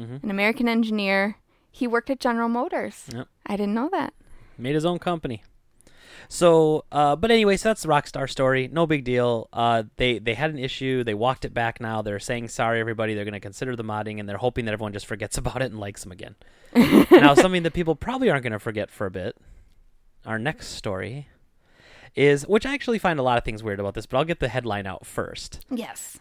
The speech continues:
Speaker 1: And then we'll talk about the many issues I have with the story. So, uh, there is a, in Se-, there's a Seattle Police Department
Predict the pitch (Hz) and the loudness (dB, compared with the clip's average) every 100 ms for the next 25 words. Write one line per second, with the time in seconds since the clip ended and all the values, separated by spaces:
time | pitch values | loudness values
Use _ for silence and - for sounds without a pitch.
0 | - 131 147 151 143 135 135 123 120 110 | -6 -2 0 0 0 0 2 0 0 -4
1 | 110 127 170 208 185 123 - 113 104 101 | -4 -6 -2 2 2 0 -4 -6 -6 -6
2 | 98 95 101 - - - _ _ _ _ | -8 -12 -12 -12 -16 -20 _ _ _ _
3 | _ - - - 151 143 - - _ _ | _ -18 -6 2 2 2 -2 -20 _ _
4 | _ - 139 127 123 117 - 139 151 139 | _ 0 4 6 4 0 -2 2 2 4
5 | 151 143 - - 131 127 123 - 147 - | 0 -2 -8 -4 -2 0 -2 -4 -6 -6
6 | 165 - 139 139 131 - 131 147 202 - | -8 -6 -4 -4 -4 -2 0 2 0 -2
7 | - 156 160 - - - 120 101 101 98 | -4 -2 -2 -4 -8 -6 -4 -4 -6 -12
8 | - - | -14 -18